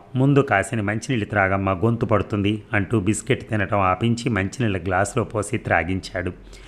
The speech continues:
భలే, భలే చల్లగా ఉన్నాయి మంచినీళ్ళు. పాప మరో గ్లాస్ తాగింది. "దీంట్లో పోస్తే నీళ్లు చల్లగా ఉంటాయమ్మా, నీకోసమే తెచ్చానమ్మా ఈ ఫ్లాస్క్." మురిపెంగా పాపకు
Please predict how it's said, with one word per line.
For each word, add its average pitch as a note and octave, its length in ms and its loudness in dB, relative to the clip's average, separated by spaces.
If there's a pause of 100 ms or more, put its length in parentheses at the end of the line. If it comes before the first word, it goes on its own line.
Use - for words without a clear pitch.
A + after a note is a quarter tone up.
(560)
భలే, F#2+ 260 4
భలే F#2+ 460 2 (300)
చల్లగా F2+ 680 2
ఉన్నాయి A2 280 2
మంచినీళ్ళు. G2 680 0 (300)
పాప F2+ 320 4
మరో F#2 300 2
గ్లాస్ F2+ 380 0
తాగింది. F#2 420 0 (600)
"దీంట్లో C3 360 6
పోస్తే G#2 600 2
నీళ్లు A2+ 360 4
చల్లగా F#2 540 2
ఉంటాయమ్మా, F2 600 2
నీకోసమే A2 560 2
తెచ్చానమ్మా F2 680 -2
ఈ F2+ 140 0
ఫ్లాస్క్." F#2+ 720 0 (440)
మురిపెంగా A2 540 4
పాపకు F#2 460 0